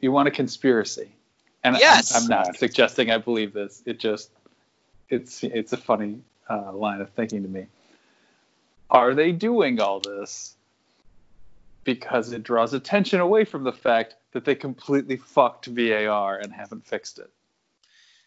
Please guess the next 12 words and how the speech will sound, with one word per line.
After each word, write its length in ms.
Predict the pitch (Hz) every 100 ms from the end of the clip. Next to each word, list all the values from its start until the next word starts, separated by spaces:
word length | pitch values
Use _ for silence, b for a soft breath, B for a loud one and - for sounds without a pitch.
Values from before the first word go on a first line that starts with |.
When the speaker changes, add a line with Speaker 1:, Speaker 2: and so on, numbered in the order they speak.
| b b b b b _ - b b b b -
Speaker 3:
It's 280 | 160 - 180
not 300 | 208 285 -
as 240 | 170 151
screwed 640 | - - - - - 175 165
up 280 | 143 139 - 131
around 320 | 135 131 123
the 80 | 110
world 480 | 110 127 117 107
as 220 | 95 101 104
it 80 |
is 160 | 104 98
in 120 | 101